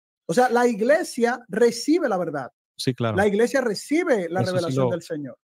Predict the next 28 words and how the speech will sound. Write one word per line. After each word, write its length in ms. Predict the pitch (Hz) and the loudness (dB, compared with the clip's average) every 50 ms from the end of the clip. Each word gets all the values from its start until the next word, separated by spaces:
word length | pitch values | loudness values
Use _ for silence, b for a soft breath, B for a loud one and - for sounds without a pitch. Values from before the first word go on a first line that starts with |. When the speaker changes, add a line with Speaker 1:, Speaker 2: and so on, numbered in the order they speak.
| _ _ _ - | _ _ _ -12
Speaker 1:
Correcto. 260 | 135 139 139 123 - | -8 -8 -8 -4 -2
Speaker 2:
también 260 | 120 113 110 110 107 | -2 -2 0 -2 -4
lo 80 | 113 113 | -4 -4
creemos, 260 | - 117 113 113 107 | -2 -2 -2 -2 0
pero 140 | - 117 110 | 0 0 -2
aquí 160 | 104 - 123 | 0 0 0
ella 180 | 120 123 131 135 | 0 2 0 0
pregunta, 380 | - 120 107 113 120 120 131 | 0 0 0 0 0 0 0
dice, 320 | 123 120 113 - 120 117 113 | 0 0 0 -2 -2 -2 0
Porque 280 | - 110 101 - 107 | -2 -4 -2 -2 -4
parece 400 | 98 - 107 104 113 113 - 160 | -2 0 0 0 2 2 0 -2
ser 260 | 139 - 147 127 127 123 - _ _ _ _ _ _ _ _ _ _ - | 0 0 0 -2 -2 -2 -6 _ _ _ _ _ _ _ _ _ _ -4
que 60 | 110 | -2
en 80 | 104 104 | -2 -2
el 80 | 98 | -2
protestantismo, 760 | 101 107 101 - 101 - 104 101 98 95 117 107 101 120 120 110 | -4 -4 -4 -4 -4 -4 -4 -4 -4 -4 -4 -4 -4 -4 -4 -4
pues, 320 | - 104 98 87 - - - | -2 -2 -2 -4 -6 -8 -6
eh, 280 | - 104 95 95 104 - - | -4 -4 -4 -4 -6 -6 -8
esta 180 | 104 - 117 107 | -4 -2 -2 -2
verdad 220 | 98 95 98 101 | 0 0 -2 -2
es, 220 | 104 101 - - - - - | -4 -6 -10 -16 -16 -10 -6
es 220 | 120 101 98 - | -6 -4 -4 -4
algo 220 | 107 104 101 107 101 | -4 -4 -4 -4 -4
relativo 440 | 101 95 90 90 - 120 113 104 | -2 -2 -4 -2 -2 -2 -2 -2
que 120 | 98 - 98 | -2 -4 -2
puede 240 | - 110 101 104 - | 0 0 0 0 0
cambiar 360 | - 95 95 101 107 104 104 | -2 -2 0 0 0 0 -2
dependiendo, 840 | 101 95 - 95 90 90 92 95 95 101 101 98 95 90 87 87 95 | -4 -4 -4 -4 -4 -4 -4 -4 -4 -2 -2 -2 -2 -4 -6 -8 -12